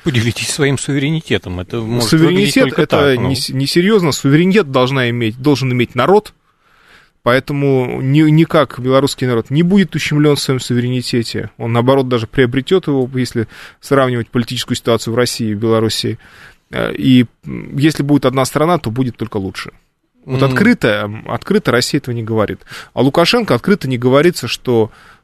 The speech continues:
Speaker 2: «Александр Григорьевич, перед тобой как бы два пути. Либо, э, в учебнике истории будет написано, что ты фигура, равная Богдану Хмельницкому, который воссоединил два народа, искусственно разорванных,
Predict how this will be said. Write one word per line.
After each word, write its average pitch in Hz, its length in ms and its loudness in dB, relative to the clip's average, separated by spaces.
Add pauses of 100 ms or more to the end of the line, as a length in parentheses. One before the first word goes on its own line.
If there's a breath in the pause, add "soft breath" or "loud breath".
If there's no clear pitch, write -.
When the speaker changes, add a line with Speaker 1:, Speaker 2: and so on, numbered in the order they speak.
(140)
Speaker 2:
«Александр 131 360 0
Григорьевич, 151 560 2
перед 120 220 -6
тобой 139 460 0 (320)
как - 100 -14
бы 101 100 -10
два 123 200 0
пути. - 340 -8
Либо, 131 460 2 (340 loud breath)
э, 104 440 -4 (180)
в 127 40 -6
учебнике 127 440 -2
истории 131 260 2
будет 113 240 -2
написано, 120 400 -2
что 113 160 -8
ты 123 100 -8
фигура, 123 480 0
равная 117 600 -2 (600 soft breath)
Богдану 117 540 0
Хмельницкому, 135 760 0
который 110 500 0
воссоединил 120 640 -2
два 113 240 0
народа, 123 480 2
искусственно 107 580 -6
разорванных, 107 720 -2